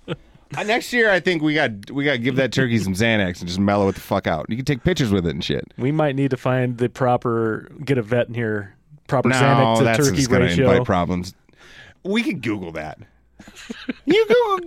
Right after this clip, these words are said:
Speaker 1: Google that.
Speaker 2: <laughs> That'll be my, okay, my next
Speaker 1: That's
Speaker 2: time. I'll
Speaker 1: yours, yeah,
Speaker 2: <laughs>
Speaker 1: you're in charge of, you're
Speaker 2: talk to the
Speaker 1: the
Speaker 2: Pope and
Speaker 1: Dean,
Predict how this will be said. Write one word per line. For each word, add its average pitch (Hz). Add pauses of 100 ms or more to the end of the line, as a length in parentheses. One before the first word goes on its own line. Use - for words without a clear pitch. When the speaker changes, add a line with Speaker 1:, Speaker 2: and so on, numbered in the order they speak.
(100)
Speaker 1:
Google 320
that. 175 (360)
Speaker 2:
<laughs> -
That'll 185
be 170
my, 170
okay, 151
my 123
next 131
Speaker 1:
That's 127
Speaker 2:
time. -
I'll 156
Speaker 1:
yours, 233
yeah, 202
Speaker 2:
<laughs> -
Speaker 1:
you're 214
in 214
charge 185
of, 143 (220)
you're 175
Speaker 2:
talk -
to -
the 175
Speaker 1:
the 175
Speaker 2:
Pope 190 (100)
and 208
Speaker 1:
Dean, 202